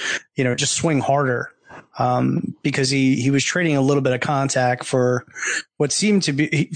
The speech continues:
what seemed to be harder contact. Um, but having dug a little deeper, you know, I, I saw what Joe saw in terms of the,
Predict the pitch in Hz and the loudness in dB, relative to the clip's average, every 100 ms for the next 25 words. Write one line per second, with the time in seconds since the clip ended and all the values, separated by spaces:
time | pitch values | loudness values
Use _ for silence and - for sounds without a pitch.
0 | - 143 175 147 131 123 - 175 156 127 | -4 -2 0 0 0 -2 0 0 0 -2
1 | - 127 123 - - - - - - - | 0 -2 0 -2 -2 -4 -8 -8 -4 -4
2 | 320 - - 127 135 143 156 - _ 135 | -4 -4 -2 0 0 -2 -4 -10 _ -2
3 | 131 151 151 135 156 147 139 127 143 147 | 0 0 -2 -2 0 2 2 2 0 0
4 | 135 127 127 120 143 131 120 127 135 - | 0 2 0 0 0 0 0 0 0 0
5 | 151 127 147 143 139 127 127 135 131 123 | 0 2 0 0 0 0 0 0 0 0
6 | 123 120 120 | 0 2 2